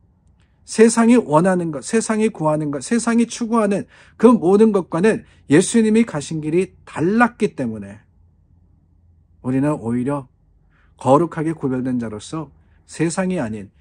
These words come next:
주님을 향해서 그 주님을 쫓아가는 거 아니겠습니까? 그렇습니다. 섬김이라 하는 것도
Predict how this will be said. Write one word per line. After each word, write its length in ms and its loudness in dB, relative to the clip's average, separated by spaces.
주님을 500 -2
향해서 420 -14
그 180 -4
주님을 440 -4
쫓아가는 640 -12
거 80 -16
아니겠습니까? 800 -20
그렇습니다. 640 -2
섬김이라 720 0
하는 220 -6
것도 400 -12